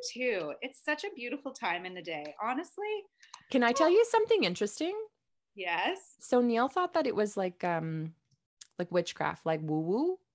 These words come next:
Speaker 2: like,
Speaker 1: Uh-huh.
Speaker 2: well, it is woo-woo, but, like, witchcraft or something. And I'm like, "No, no, no. It has to do with, like, your energies. And, like, there's, like, much more to it." And so I was sharing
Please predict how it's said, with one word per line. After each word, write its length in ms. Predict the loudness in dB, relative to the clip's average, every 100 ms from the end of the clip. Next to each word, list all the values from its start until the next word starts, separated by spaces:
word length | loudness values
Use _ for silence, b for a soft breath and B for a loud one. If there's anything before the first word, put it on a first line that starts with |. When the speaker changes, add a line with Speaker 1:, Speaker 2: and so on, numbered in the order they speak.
| _ 4
Speaker 2:
like, 220 | 4 2
Speaker 1:
Uh-huh. 80 | -8 -6
Speaker 2:
well, 160 | 0 2
it 80 | 2
is 120 | 0
woo-woo, 320 | -2 0 0
but, 240 | 2 0 0
like, 140 | -4 -6 -18
witchcraft 600 | -10 -2 -2 0 0 0
or 60 | 0
something. 460 | -2 -2 0 0
And 100 | 0
I'm 80 | 2
like, 160 | 2 0 B B B
"No, 100 | 10
no, 140 | 10
no. 240 | 10 10 8
It 80 | 8
has 220 | 4 2
to 80 | -2
do 120 | 0
with, 140 | 0
like, 180 | 0 -2
your 160 | -4 0
energies. 680 | 2 2 0 0 0 0 0
And, 100 | 0
like, 180 | 2
there's, 200 | 2 2
like, 180 | 2 0
much 380 | 2 2 2 0
more 180 | -2 -2
to 300 | -2 -4 0
it." 380 | 0 -2 -6 -16 B B B B -4
And 80 |
so 160 | 4 6
I 40 | 8
was 160 | 6
sharing 340 | 2 2 0